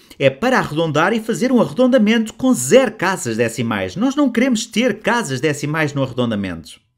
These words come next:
Então, nós vamos olhar aqui para a casa das unidades, para o seis. Vamos ver o que é que está à direita, ou seja, vamos olhar aqui para este sete,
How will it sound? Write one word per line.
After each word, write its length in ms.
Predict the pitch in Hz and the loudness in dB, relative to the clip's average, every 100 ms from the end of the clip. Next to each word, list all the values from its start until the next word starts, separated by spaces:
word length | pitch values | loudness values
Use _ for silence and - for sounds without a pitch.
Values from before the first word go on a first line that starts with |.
| _ - 269 | _ -6 2
Então, 340 | 233 110 98 | 2 2 -2
nós 280 | 120 156 127 | 0 0 4
vamos 280 | 165 131 117 | 4 4 2
olhar 320 | 120 127 113 | 2 4 2
aqui 460 | 113 - 110 - - _ _ | 0 -2 -2 -2 -12 _ _
para 460 | 139 117 95 87 - _ | 2 4 0 -4 -10 _
a 80 | 107 | -14
casa 460 | 110 135 110 101 101 | -6 0 0 0 -6
das 200 | 98 90 | -6 -8
unidades, 540 | 101 107 131 214 - | -6 -2 -2 -2 -8
para 200 | - 107 | -4 -4
o 40 | 90 | -2
seis. 540 | - 139 180 247 - _ - _ | -2 0 0 -2 -8 _ -20 _
Vamos 680 | 165 226 269 131 104 - - _ _ - | -2 2 2 2 -2 -8 -14 _ _ -14
ver 320 | 123 277 285 | -4 -2 -2
o 60 | |
que 120 | 214 240 | -2 -4
é 40 | |
que 80 | 240 | -4
está 340 | - 196 139 131 | -2 2 2 2
à 120 | 131 | 0
direita, 600 | 123 117 202 - 302 320 | 2 2 0 0 -4 -2
ou 140 | 135 | -6
seja, 340 | 110 127 104 104 | 0 0 0 -2
vamos 220 | 151 131 | -4 0
olhar 260 | 139 131 120 | 2 4 2
aqui 240 | 120 123 | 0 -4
para 160 | 120 107 | -2 -2
este 220 | 107 - | -4 -2
sete, 400 | - 180 - | 0 0 -2